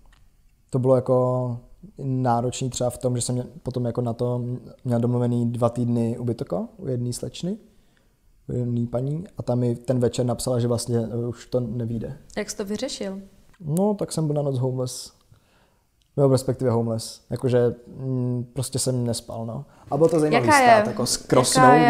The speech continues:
Speaker 1: víš
Speaker 2: je
Speaker 1: co?
Speaker 2: noc takhle v U S A?
Speaker 1: No, no, přesně. Máš jako na sobě třeba, nevím, padesát kilo věcí,
Speaker 2: Mhm.
Speaker 1: jako krosna vzadu, batoh vepředu, prostě ještě nějaký srandy.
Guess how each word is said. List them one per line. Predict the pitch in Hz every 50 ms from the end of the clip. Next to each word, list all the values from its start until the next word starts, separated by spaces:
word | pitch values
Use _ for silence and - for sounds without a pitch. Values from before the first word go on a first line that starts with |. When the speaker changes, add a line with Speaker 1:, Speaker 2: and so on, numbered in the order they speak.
| 233 233 226
Speaker 1:
víš | 226
Speaker 2:
je | 190 165 196 208 208
Speaker 1:
co? | 233
Speaker 2:
noc | 233 226 214 214 - - - - - - - - _ _ - -
takhle | 214 214 202 208 208 202 196 196 190 196 - - - - _ _ - -
v | - - - 226
U | 220
S | 214 208 202 - 214
A? | 202 196 196 196 190 -
Speaker 1:
No, | 127 127 127 127 120
no, | 123 131 139
přesně. | - - 135 131 135 139
Máš | 139 143 - 139 143 143 - -
jako | 147 - 151
na | 147 135
sobě | 131 - 147 139 147
třeba, | 143 - - 135 135
nevím, | 127 117 113 113 113 120 - - - - - - - - -
padesát | 127 135 127 - - 143 143
kilo | - 156 156 156
věcí, | 147 127 120 - 151 170 202 214
Speaker 2:
Mhm. | 220 214 214 208 208 247 -
Speaker 1:
jako | - - - 120 117 113 -
krosna | - 127 117 120 123 117
vzadu, | 120 165 165 151 147 147
batoh | 135 120 110 - - 127
vepředu, | 135 156 147 - - 147 143 131
prostě | 135 135 131 - - -
ještě | 127 - - 123
nějaký | 120 113 120 127
srandy. | 131 - 147 147 147 143 143